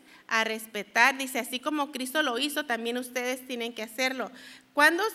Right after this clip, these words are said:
cuándo se lleva esto a cabo? ¿Cuándo se efectúa? Cuando nosotras caminamos con Cristo. Yo te pregunto, ¿realmente conoces a Cristo?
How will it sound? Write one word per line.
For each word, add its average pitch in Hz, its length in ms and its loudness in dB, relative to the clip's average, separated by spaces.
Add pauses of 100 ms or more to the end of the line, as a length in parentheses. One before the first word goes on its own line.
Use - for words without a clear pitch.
(200)
cuándo 320 320 6
se 359 160 -4
lleva 269 380 2
esto 330 200 -4
a 285 120 0
cabo? 254 260 6 (100)
¿Cuándo 302 400 4
se 359 160 -4
efectúa? 233 640 -4 (540)
Cuando 233 260 2
nosotras 269 640 0 (100)
caminamos 226 760 -2
con 233 160 -10
Cristo. 226 500 -12 (640)
Yo 294 120 -2
te 403 140 0
pregunto, 269 680 -2 (480)
¿realmente 277 720 2 (600)
conoces 240 520 -2
a 302 140 -4
Cristo? 285 420 -6